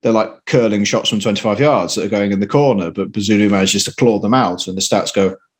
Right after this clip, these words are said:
"Oh, that was a low X G chance. There's no way he should be scoring that in the first place." But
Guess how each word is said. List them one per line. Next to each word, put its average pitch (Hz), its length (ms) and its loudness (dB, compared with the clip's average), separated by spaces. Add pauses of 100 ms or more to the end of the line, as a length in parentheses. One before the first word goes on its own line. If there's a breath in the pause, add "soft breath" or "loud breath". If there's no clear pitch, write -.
"Oh, 90 180 2
that 110 140 0
was 139 140 -2
a 80 100 -6
low 82 160 -4
X 73 160 -4
G 82 140 -2
chance. 104 380 0
There's 110 240 2
no 95 140 4
way 92 80 2
he 98 40 4
should 98 160 0
be 110 80 2
scoring 120 320 4
that 123 180 0
in 147 60 4
the 143 60 2
first 180 320 2
place." 82 260 -4
But - 320 0